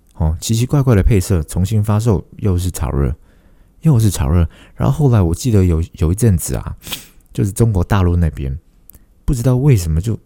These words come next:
突然很喜欢 Jordan一代，很喜欢欸，大概是二零一六到二零一八、一九那段期间，基本上 Air Jordan一代什么，什么狗屎烂配色，它出来基本上都是有，有非常大的利润，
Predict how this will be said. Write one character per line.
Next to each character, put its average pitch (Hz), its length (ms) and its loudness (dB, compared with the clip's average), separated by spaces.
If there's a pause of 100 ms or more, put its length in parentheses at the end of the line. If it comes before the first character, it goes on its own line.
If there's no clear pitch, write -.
(120)
突 123 160 -2
然 110 140 4
很 87 240 2
喜 - 180 -2
欢 82 240 2
Jordan 87 240 2
一 71 140 -4
代， - 280 -8 (800)
很 131 180 -4
喜 113 220 -2
欢 95 240 2
欸， 80 160 0 (180)
大 156 140 -2
概 139 140 0
是 127 100 -4
二 135 160 0
零 95 160 0
一 95 140 0
六 104 300 4
到 107 180 -2
二 113 160 -2
零 85 220 -2
一 107 120 -2
八、 98 400 -4
一 113 60 -2
九 76 420 -2
那 101 100 0
段 95 160 2
期 76 200 -6
间， - 240 -2 (720)
基 170 200 0
本 117 140 4
上 131 180 0
Air 135 200 0
Jordan 139 220 2
一 95 140 2
代 123 180 0
什 87 300 0
么， 113 180 2 (260)
什 92 320 -2
么 110 120 -2
狗 113 180 -2
屎 87 200 -6
烂 107 180 0
配 104 180 2
色， 90 180 0
它 107 200 0
出 104 200 -2
来 82 120 2
基 117 120 -2
本 87 140 2
上 104 140 2
都 92 160 0
是 98 160 -2
有， 71 260 -4 (680)
有 80 120 -4
非 113 160 -2
常 90 180 0
大 107 180 0
的 80 100 2
利 82 160 0
润， 76 220 0